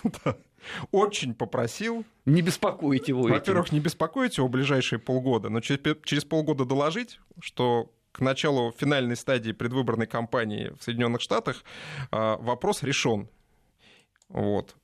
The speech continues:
Speaker 1: В том числе и в рамках, а, больших американо-, а, российских противоречий.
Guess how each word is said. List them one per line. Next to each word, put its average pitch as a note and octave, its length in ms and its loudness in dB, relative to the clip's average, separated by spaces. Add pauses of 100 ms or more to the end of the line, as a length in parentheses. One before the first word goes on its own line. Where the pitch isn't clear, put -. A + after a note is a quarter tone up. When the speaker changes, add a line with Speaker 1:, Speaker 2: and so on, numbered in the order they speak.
Speaker 1:
В - 40 -20
том G#3+ 220 2
числе A#2+ 360 -2
и - 20 2
в G#2+ 80 -2
рамках, C3+ 540 -4
а, A2 200 -4
больших A#2 640 -4
американо-, B2 720 0 (140)
а, G#2+ 580 0
российских - 600 -4 (720)
противоречий. A2 720 -2